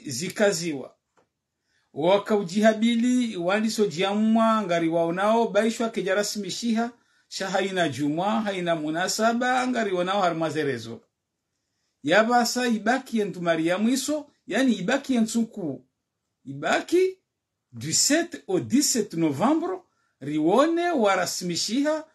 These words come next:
wakubalio, ni watukubaliwa. Iyo ni namna rambiwa. Sha, ngabo nrongo boko, iladhi mkenga sina muda banu, zibenuha,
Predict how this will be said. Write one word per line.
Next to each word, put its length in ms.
wakubalio, 800
ni 100
watukubaliwa. 760
Iyo 140
ni 80
namna 240
rambiwa. 420
Sha, 400
ngabo 400
nrongo 360
boko, 880
iladhi 400
mkenga 400
sina 500
muda 360
banu, 600
zibenuha, 800